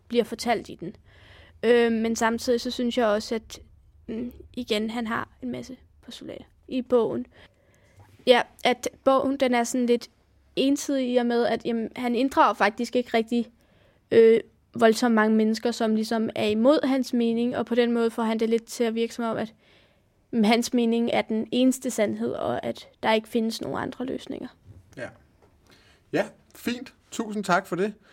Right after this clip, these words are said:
Speaker 2: Og, øh, så vil jeg bare sige tusind tak til jer alle fire, fordi I havde lyst til at komme herind på biblioteket og være med til at snakke om den her bog. Og så vil jeg sige til lytterne,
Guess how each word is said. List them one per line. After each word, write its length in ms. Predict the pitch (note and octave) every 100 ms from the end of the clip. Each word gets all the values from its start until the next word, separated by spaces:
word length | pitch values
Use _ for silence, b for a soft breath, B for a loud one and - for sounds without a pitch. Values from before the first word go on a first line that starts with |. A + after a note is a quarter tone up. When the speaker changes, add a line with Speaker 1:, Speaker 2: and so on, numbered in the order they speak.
| b b b b b
Speaker 2:
Og, 300 | D#3 D#3+ D#3
øh, 100 | D3
så 120 | G3
vil 100 | G#3
jeg 100 | G3
bare 200 | E3 F#3
sige 180 | F#3+ G3
tusind 380 | - A3 G#3+ G3+
tak 240 | F#3+ G3+
til 140 | - F3+
jer 60 |
alle 220 | C#3 G3
fire, 320 | G#3 G3+ A3 A3
fordi 360 | F3+ E3+ F#3
I 20 |
havde 180 | F3 D#3
lyst 280 | D3 G3 -
til 100 | F#3+
at 220 | E3+ D3
komme 200 | D#3 D3
herind 300 | F3 F#3+ F3+
på 60 | F3
biblioteket 600 | D#3 C#3 - A#3 A3+ G#3
og 80 | C#3+
være 100 | C3+
med 160 | E3
til 160 | F#3+ G3
at 200 | D3+ C#3
snakke 280 | D3 D3+ F3+
om 100 | E3+
den 100 | E3+
her 140 | C#3+
bog. 420 | - G#3 B3 - b b b b b b
Og 100 | D3
så 80 | E3+
vil 100 | G3
jeg 100 | F#3
sige 260 | - E3+ E3
til 280 | - C3+ A2+
lytterne, 440 | F3 C#4 C#4